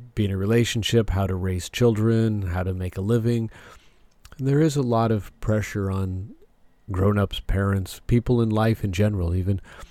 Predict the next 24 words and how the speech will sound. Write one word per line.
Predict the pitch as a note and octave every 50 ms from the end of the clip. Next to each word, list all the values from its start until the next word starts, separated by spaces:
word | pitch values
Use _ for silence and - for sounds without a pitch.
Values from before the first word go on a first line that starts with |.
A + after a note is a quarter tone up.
| - - _ _ - -
single | - - A#2 A#2 A#2 A2 G2
people | - F#2 F#2 - F#2 F2+
now. | F2+ F2+ F2+ F2
There's | F2+ F2+ F2+ E2+ - G2+
more | G2+ G2+ G2+ G#2+ G#2+
pressure | - - - A2 G#2 G2 - A2
than | G2+ F#2 G2 G2
there | F#2+ G2 F#2+ F#2+ F2 - - - - - - - - -
ever | G#2+ G2+ G#2+ A2
was | G#2 G2 G#2 G#2 G#2+ G2+ F2
in | G2 G2
the | G2
past | - - - G2+ G#2+ G#2+ G2+ F#2+ - - - -
to, | - F#2 F2 - - - - - - -
to | - G#2+
make | A2 A2+ G#2 -
a | G2+
lot | G2 G#2 G#2+ A2 A2
of | G#2+ F#2+ -
money | G#2 G#2+ G#2+ G#2+ G#2 F#2+
just | E2+ - G#2 F#2+ - -
to | - E2+
survive | - - G2+ F2 F2+ F#2+ F#2+ G#2 G#2+ G#2 G2 F2 F2
and | F#2+ F#2+ F#2